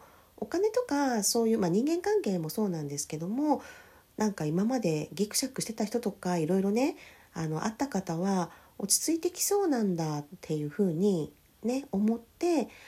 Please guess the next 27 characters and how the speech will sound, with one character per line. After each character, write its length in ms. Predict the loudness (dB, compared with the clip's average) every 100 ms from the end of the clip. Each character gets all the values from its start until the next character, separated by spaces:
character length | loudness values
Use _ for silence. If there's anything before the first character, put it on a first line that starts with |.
| -20 -16
あ、 200 | -8 -4
な 160 | -2 0
ん 60 |
だ 100 | -2
か 380 | -2 -2 -2 -4 -10 -20 -10
少 240 | -8 0
し 380 | 2 4 2 -2 -12 _
ね、 300 | 0 0 -2 -10 -12
楽 260 | -8 -4
に 60 | -2
な 120 | 0
る 80 | -2
か 160 | -2 0
も 320 | 2 2 0
っ 60 | -4 _
て 100 | -4
い 80 | 0
う 300 | 0 0 -2 0
ね、 220 | -2 -2 -8
な 80 | -8
ん 40 |
か 100 | -6
心 400 | -6 -2 2 2
構 300 | 2 0 0
え 100 | 0
で 120 | 0
い 120 | -2